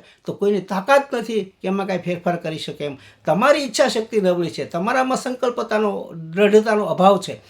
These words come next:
એટલા માટે થઈને આ પરિસ્થિતિ કથળી ગઈ છે સાહેબ. અને હવે, હવે પ્રજાની ધીરજ ધીમે ધીમે ખૂટવા લાગી છે. લોકો શરમ ભરે છે નરેન્દ્ર મોદીની, લોકો શરમ ભરે છે અમિત શાહની,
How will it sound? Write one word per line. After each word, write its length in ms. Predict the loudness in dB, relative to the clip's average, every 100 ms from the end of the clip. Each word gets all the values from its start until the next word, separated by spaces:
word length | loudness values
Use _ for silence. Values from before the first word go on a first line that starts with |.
| -8 -6
એટલા 240 | 2 4
માટે 200 | 4 0
થઈને 220 | -2 -4
આ 40 | -2
પરિસ્થિતિ 480 | -2 -2 -4 -6
કથળી 320 | -6 -8 -6 -6
ગઈ 160 | -6
છે 100 | -8
સાહેબ. 240 | -16 -20 _ _ _ _ _ _ _ _ _ _ _ _ _ _ _ _ _ _ _ -16
અને 100 | -14
હવે, 340 | 0 6 8 6 0 _ _ _ _ _ _ -10
હવે 120 | -8
પ્રજાની 420 | -6 0 2 2
ધીરજ 360 | -2 -4 -4 -4
ધીમે 300 | -4 -6 -6
ધીમે 240 | -6 -8
ખૂટવા 420 | -10 -12 -8 -8 -8
લાગી 260 | -10 -16
છે. 160 | -20 _ _ _ _ _ _ _ _ _ -8
લોકો 220 | -4 -2
શરમ 340 | -2 0 0
ભરે 220 | 0 -2 -2
છે 200 | -4 -6
નરેન્દ્ર 420 | -6 -6 -6 -6
મોદીની, 500 | -6 -8 -10 -14 _ _ _ _ -10
લોકો 220 | -4 -4
શરમ 360 | -2 -2 -2 -2
ભરે 220 | -2 -4
છે 180 | -6 -6
અમિત 240 | -4 -6
શાહની, 440 | -6 -8 -8 -12